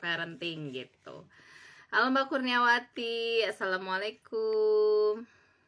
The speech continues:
<laughs> Ya, sudah banyak juga nih yang hadir, alhamdulillah. Ah, oke. Oh ya, nih, jadi kita nanti akan, eh,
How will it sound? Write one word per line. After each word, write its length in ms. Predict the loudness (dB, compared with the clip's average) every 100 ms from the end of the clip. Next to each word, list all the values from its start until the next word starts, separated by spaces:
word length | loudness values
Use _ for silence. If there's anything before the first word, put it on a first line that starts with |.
| _ _ _ _ _ _ _ _ -18
<laughs> 480 | -14 -12 -14 -16 _ -20 -20 -20 -20 _ _ -12
Ya, 320 | -8 -6 -8 -10
sudah 240 | -10 -8
banyak 320 | -8 -10 -10
juga 240 | -6 -4 -2
nih 400 | -2 0 0 -2
yang 200 | -6 -8 -10 -10 -12 -14 -14
hadir, 560 | -10 -8 -6 -4 -4
alhamdulillah. 1040 | -6 -8 -8 -10 -10 -10 -10 -8 -6 -6 -10 _ _ _ _ _ _ _ _ _ _ _ _ _
Ah, 640 | -14 -10 -8 -10 -10 -12 -16 -18 _ _ _ _ _ _ _ _ _ _ _ _ _ _ _ _
oke. 320 | -16 -16 -16 _ _ _ -20 -20 _
Oh 80 | -10
ya, 320 | -4 -2 -2
nih, 320 | -4 -8 -8
jadi 160 | -8 -8 -4
kita 240 | -4 -2
nanti 240 | -4 -4 -2
akan, 1040 | -2 -2 _ -4 0 2 2 0 -2 -4
eh, 300 | -4 -2